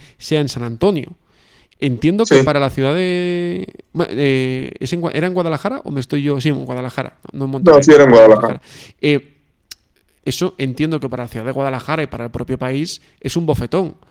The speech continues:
Speaker 1: porque al final tú estabas esperando salir allí a competir con una arena que bien puede competir con cualquiera de Estados Unidos y de momento demuestras que no eres capaz de hacerla a tiempo,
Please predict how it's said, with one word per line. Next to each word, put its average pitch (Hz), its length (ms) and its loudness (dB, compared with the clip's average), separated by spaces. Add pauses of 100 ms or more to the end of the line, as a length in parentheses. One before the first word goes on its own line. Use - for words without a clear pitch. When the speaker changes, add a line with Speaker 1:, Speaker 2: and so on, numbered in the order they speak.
(140)
Speaker 1:
porque 123 180 -10
al 120 80 -12
final 127 200 -6
tú 131 80 -10
estabas 139 320 -4
esperando 131 640 -8 (180)
salir 127 360 -8
allí 135 180 -2
a 139 80 -4
competir 139 540 -6
con 123 180 -10
una 131 160 -4
arena 151 340 -6 (400)
que 131 120 -10
bien 127 260 -4
puede 135 300 2
competir 139 400 -4
con 139 160 -6
cualquiera 127 260 -8
de 127 60 -6
Estados 135 280 -4
Unidos 160 440 -4 (340)
y 156 80 -4
de 143 100 2
momento 139 300 0
demuestras 147 400 -2
que - 100 -10
no 127 100 -4
eres 135 140 -4
capaz 143 260 -6
de 139 60 -4
hacerla 147 280 -6
a 139 40 -6
tiempo, 160 440 -4